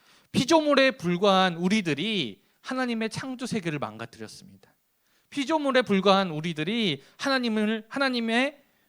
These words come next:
말씀에 거역하였어요. 그래서 죄가 시작되었습니다. 우리의, 다 우리의 책임이죠.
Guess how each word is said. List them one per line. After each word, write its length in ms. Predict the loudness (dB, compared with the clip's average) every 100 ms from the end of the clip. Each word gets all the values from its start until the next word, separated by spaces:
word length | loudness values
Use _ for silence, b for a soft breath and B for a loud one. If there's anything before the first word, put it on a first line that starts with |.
| b
말씀에 760 | -2 -2 -2 -4 -2 -2 -2 -10
거역하였어요. 920 | -10 -6 -6 -8 -14 -14 -16 -20 -20 b b
그래서 300 | 4 6 6
죄가 320 | 2 -2 -6
시작되었습니다. 920 | -6 -8 -10 -10 -10 -12 -18 -20 -20 -20 b b b b b
우리의, 520 | 0 4 4 4 0
다 200 | 0 6
우리의 280 | 6 8 4
책임이죠. 680 | 2 -4 -4 -6 -8 -10 -12